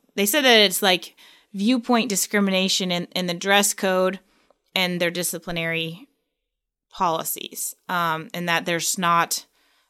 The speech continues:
a consistent application. I mean,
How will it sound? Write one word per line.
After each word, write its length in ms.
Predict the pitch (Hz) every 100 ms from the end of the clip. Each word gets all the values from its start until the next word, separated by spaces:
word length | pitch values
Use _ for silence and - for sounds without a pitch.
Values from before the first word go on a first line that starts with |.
| -
a 60 | 190
consistent 1080 | 202 190 - - 190 - - 180 175 - - _ _ _ _ _ _
application. 840 | 185 180 180 - 196 180 160 131 170 - _ _
I 60 | 208
mean, 260 | 214 190